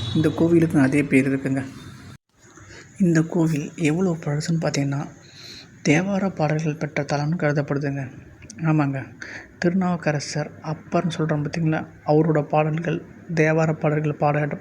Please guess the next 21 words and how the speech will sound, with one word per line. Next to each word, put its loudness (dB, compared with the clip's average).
பாடப்பட்ட 2
இடமும் 0
இதுதாங்க. 0
இந்த 4
கோவில்ல 2
இது 0
மட்டும் 2
இல்லாம 0
இன்னும் 2
நிறையான 2
சிறப்பு 0
நிகழ்ச்சிகள்லாம் 0
நடக்குதுங்க. -2
முக்கியமா 0
மாசம் 0
மாசம் -2
இங்க 0
நடக்கிற -2
பிரதோஷம் 0
பார்த்தீங்கன்னா, -2
மிகவும் 0